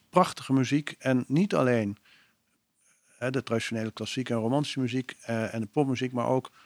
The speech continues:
ehm, ik, eh, eh, Franse chansons. Eh, dus ongelooflijke cultuur en zeggingskracht daarvan. En,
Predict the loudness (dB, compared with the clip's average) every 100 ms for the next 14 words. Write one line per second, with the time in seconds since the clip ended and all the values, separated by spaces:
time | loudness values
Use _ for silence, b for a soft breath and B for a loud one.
0 | b b b b -2 0 2 0 -2 -4
1 | _ _ _ -6 -4 -4 0 0 0 -2
2 | -4 -4 2 2 2 0 -2 0 -2 -2
3 | -6 -12 -16 _ -20 -18 -18 -18 _ _
4 | _ _ _ 4 6 6 4 6 6 4
5 | -2 -6 0 2 2 2 2 4 2 -2
6 | -4 -4 0 0 0 -2 -2 -2 -2 2
7 | 2 2 0 0 -4 B B B B B
8 | B B 6 8 8